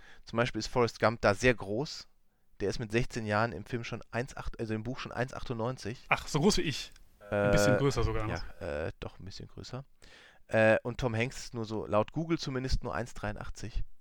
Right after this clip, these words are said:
Speaker 1: Also dann doch nochmal ein Unterschied.
Speaker 2: Und im Film jedenfalls wird ja nie erwähnt, dass er irgendwie besonders groß sei.
Speaker 1: Genau.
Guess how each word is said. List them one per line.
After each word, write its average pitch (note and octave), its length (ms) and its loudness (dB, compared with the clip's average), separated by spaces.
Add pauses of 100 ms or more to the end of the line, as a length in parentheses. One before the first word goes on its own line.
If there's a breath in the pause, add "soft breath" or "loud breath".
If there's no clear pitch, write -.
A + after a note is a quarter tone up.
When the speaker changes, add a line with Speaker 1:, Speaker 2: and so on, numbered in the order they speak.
(380)
Speaker 1:
Also G2+ 180 -6
dann G#2 180 0
doch A#2 160 -2
nochmal F#2+ 220 -4
ein C#2+ 60 -6
Unterschied. G2 260 -2
Speaker 2:
Und F3+ 120 12
im D#3+ 120 4
Film F3 260 10
jedenfalls D3+ 600 8
wird C#3 160 4
ja C#3 80 8
nie C#3 140 6
erwähnt, B2+ 280 4
dass A#2+ 160 0
er D#3 60 4
irgendwie A#2+ 180 0
besonders A2+ 240 0
groß A#2 220 -4
sei. G#2+ 300 -4
Speaker 1:
Genau. F#2 420 0